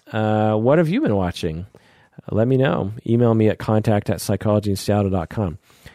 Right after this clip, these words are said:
Um, I, uh, don't remember if I've announced it in this one or the one I erased, but, uh, remember that we're doing our, uh, scholarship.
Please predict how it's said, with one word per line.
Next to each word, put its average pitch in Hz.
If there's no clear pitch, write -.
Um, 113
I, 120
uh, 104
don't 123
remember 143
if 139
I've 135
announced 131
it 131
in 110
this 131
one 139
or 123
the 113
one 113
I 117
erased, 107
but, 104
uh, 92
remember 120
that 113
we're 110
doing 110
our, 98
uh, -
scholarship. 135